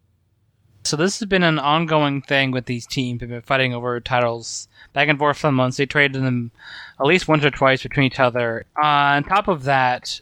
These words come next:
they did a weird angle within the last couple of shows where the Briscoes basically claimed they're not, they're not gonna show up for the show. They didn't feel like defending their titles there. Which point Jimmy Crockett appears and explains that he bought out all these people's contracts,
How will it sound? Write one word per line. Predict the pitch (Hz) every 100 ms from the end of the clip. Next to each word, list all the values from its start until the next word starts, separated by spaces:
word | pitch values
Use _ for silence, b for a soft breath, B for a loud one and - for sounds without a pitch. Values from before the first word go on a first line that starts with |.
| -
they | 156
did | 165 156
a | 135
weird | 139 165
angle | 160 147 151 143 139
within | 131 139
the | 127
last | 123 147 -
couple | 139 135
of |
shows | - 131 117 113 113 120
where | 123 123 120
the | 120 117 107 110 - _ b b b b
Briscoes | 170 196 - 165 135 123 123 - - - 135
basically | 160 156 139
claimed | - 151 139
they're | 131
not, | 135
they're | 131 131
not | 131 127
gonna | 131
show | - 139 127
up | 127 123 - - -
for | - 131
the | 127
show. | - 131 120
They | 117
didn't | 127 120
feel | 113
like |
defending | 120 110 110
their | 160
titles | 151 143 -
there. | 131 123 113 113 _ B B B B B B 151
Which | 151 -
point | 151 135 -
Jimmy | 139 120
Crockett | 185 226 - 143
appears | - 131 120 117
and | 120
explains | 123 - 135 131 123 113
that | 120 113 113 - - b b b b
he | 147
bought | 123 143 160
out | 156
all | 143 143
these | 135
people's | 131 120
contracts, | - 190 180 139 120 117 - -